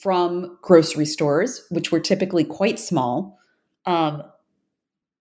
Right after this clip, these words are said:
they also got food from peddlers who brought both fresh and processed food through neighborhoods.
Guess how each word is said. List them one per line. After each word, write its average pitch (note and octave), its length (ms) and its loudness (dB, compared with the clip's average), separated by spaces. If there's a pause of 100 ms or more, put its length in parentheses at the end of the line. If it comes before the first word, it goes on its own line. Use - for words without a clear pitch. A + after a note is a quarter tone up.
(120)
they G#3+ 160 2
also A3 220 -2
got A#3+ 200 2
food G3 240 -2
from D#3 220 0
peddlers F#3+ 520 -2
who G#3+ 160 -2
brought - 540 -2
both E3+ 260 2
fresh E3+ 240 -2
and D#3+ 160 -2
processed D#3 520 -4
food E3+ 280 -4
through D3+ 160 2
neighborhoods. F3+ 680 -2